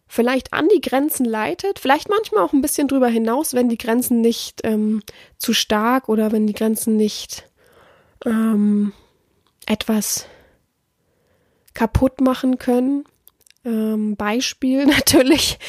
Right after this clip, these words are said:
damit ihr jetzt nicht, äh, nee, ich habe aber meine Grenzen, ich will nicht, dass die angefasst werden, Hilfe, Hilfe. Ähm, nehmen wir einfach mal, ähm, Öffentlichkeit im Ganzen, dass ich dann aber sage, ich schick dich heute los und möchtest du einen Rohrstock kaufen gehst,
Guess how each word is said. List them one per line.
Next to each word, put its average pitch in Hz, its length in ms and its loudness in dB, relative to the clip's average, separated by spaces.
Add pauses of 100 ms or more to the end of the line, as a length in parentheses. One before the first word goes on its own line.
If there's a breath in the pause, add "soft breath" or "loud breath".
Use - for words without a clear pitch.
(240 loud breath)
damit 226 380 2
ihr 226 100 4
jetzt 208 160 2
nicht, 220 320 -2
äh, 269 380 -2
nee, 240 320 2
ich 269 160 -2
habe 262 100 -2
aber 285 160 0
meine 240 220 -2
Grenzen, - 380 -6
ich - 120 -8
will 240 80 0
nicht, 294 160 -2
dass 233 120 -2
die - 100 -8
angefasst 277 420 -2
werden, 262 140 0
Hilfe, 339 260 2
Hilfe. 285 320 0 (560 loud breath)
Ähm, 226 280 -4
nehmen 240 260 4
wir 220 100 2
einfach 226 320 -2
mal, 202 320 -2 (100)
ähm, 202 200 -4 (920)
Öffentlichkeit 240 1000 -2
im 220 220 -4
Ganzen, 294 480 2 (800 loud breath)
dass 226 180 -4
ich 233 100 0
dann 233 160 2
aber 220 260 4
sage, 220 300 0
ich - 160 -6
schick - 260 -4
dich 254 200 -2
heute 220 220 2
los 226 420 2
und 220 200 -2
möchtest 220 420 -2
du 220 40 -4
einen 202 100 -2
Rohrstock 220 460 0
kaufen 202 360 -4
gehst, 220 400 -2